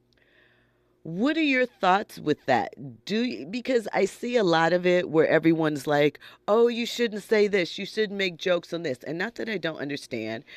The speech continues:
and everybody's humor level is at a different place, but if you're in a professional setting, right, do you just go in and not speak to the person? Do you try and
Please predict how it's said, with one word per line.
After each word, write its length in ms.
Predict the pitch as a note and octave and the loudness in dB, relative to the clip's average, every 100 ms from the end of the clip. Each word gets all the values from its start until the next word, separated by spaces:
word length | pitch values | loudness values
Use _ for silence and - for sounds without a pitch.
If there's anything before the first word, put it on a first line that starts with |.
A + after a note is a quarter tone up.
| - | -10
and 120 | C#3 - | -6 -4
everybody's 600 | F3 F#3 E3+ D#3+ D3+ - | -2 0 0 -2 -4 -8
humor 400 | G3 F#3 E3 D3 | -8 -6 -4 0
level 360 | C#3 C3 D3+ | 0 0 -2
is 160 | C3+ C3+ | -4 -2
at 160 | D3 | -2
a 80 | C#3 | -2
different 540 | C3 D#3 - C#3 - - | -4 -6 -6 -12 -16 -20
place, 680 | - A3 A3 B2+ A#2+ - _ _ _ _ | -10 -6 -4 -4 -6 -14 _ _ _ _
but 560 | C#3+ G#3 G#3+ G#3+ G#3 - _ _ _ _ _ _ _ _ _ _ _ _ _ _ _ _ _ _ _ _ E3 | -2 4 6 6 4 -2 _ _ _ _ _ _ _ _ _ _ _ _ _ _ _ _ _ _ _ _ -8
if 160 | E3+ | -6
you're 160 | G#3 G3+ | -4 -4
in 180 | F3 F#3+ | -2 -2
a 60 | A3 | -2
professional 640 | B3 - F#3 F3 G3 F3+ | -4 0 0 0 -4 -8
setting, 480 | - D#3 B2+ B2 B2 | -2 2 2 2 -2
right, 480 | B2 B2+ C3 F3+ - _ _ _ _ _ - | 2 4 2 -2 -10 _ _ _ _ _ -18
do 120 | C#3 G3+ | -4 -2
you 220 | G#3 A3+ | -2 -4
just 280 | A3 G3 D3+ | -4 -4 0
go 280 | F#3 G#3 | 0 2
in 320 | G#3 G#3+ A3 - | 0 0 -2 -2
and 160 | D#3+ E3 | -4 2
not 260 | F3+ - | 0 0
speak 320 | - - G3+ - | -10 -10 -10 -2
to 120 | A#3 | -2
the 100 | G#3 | 0
person? 420 | A#3 A3 - G#3 | 0 -2 -2 -8
Do 140 | D#3 | -6
you 180 | D#3+ E3+ | -6 -8
try 320 | D#3+ F#3 F3+ | -8 -2 2
and 220 | F3+ D3 | 2 0